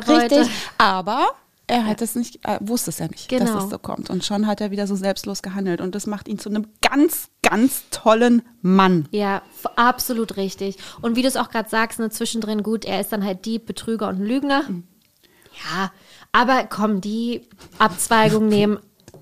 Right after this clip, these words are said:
Speaker 2: viele Mal.
Speaker 1: Ja.
Speaker 2: Ne? Aber wenn man sich dann danach wieder, äh, irgendwie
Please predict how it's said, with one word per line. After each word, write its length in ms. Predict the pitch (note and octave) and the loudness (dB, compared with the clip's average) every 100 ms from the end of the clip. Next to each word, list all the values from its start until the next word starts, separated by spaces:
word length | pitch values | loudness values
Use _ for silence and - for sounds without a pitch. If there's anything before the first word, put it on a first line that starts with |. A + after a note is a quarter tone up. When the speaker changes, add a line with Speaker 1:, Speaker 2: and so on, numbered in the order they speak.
| - | -16
Speaker 2:
viele 420 | - - A3+ G#3+ G3 | -14 -6 0 2 2
Mal. 520 | F3 D#3+ D#3+ A3 G3 | 0 -4 -4 -4 -4
Speaker 1:
Ja. 260 | E3+ D3 C#3 | -6 -6 -2
Speaker 2:
Ne? 260 | F#3 F#3+ | 0 2
Aber 160 | G#3 A#3+ | 4 6
wenn 120 | A3+ | 6
man 160 | A#3 A#3 | 4 4
sich 160 | B3 - | 2 2
dann 200 | A#3 A#3 | 2 2
danach 400 | A3 G#3+ A#3 B3+ | 0 2 0 0
wieder, 480 | A#3 A3+ A3 G#3+ - | -2 2 4 2 2
äh, 380 | A3+ A3 A3 | -2 0 -2
irgendwie 460 | - A3 A3 A3 A3+ | -2 -4 -4 -6 -6